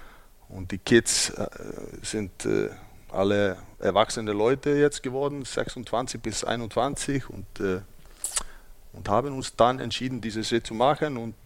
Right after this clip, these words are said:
äh, ich glaube, für uns beide einfach, einfach ein guter Schritt und, und, äh, positive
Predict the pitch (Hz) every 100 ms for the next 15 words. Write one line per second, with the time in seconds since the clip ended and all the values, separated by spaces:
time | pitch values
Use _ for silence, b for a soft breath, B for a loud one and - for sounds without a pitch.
0 | - 50 - - - - 120 123 113 110
1 | 110 - - - - 110 110 110 113 123
2 | 117 113 113 110 113 - - - - -
3 | - - - - b b b b b b
4 | - - 101 - 101 98 98 107 110 123
5 | 135 143 - 107 - - - 104 110 110
6 | - - 55 - - 123 127 123 135 123
7 | 117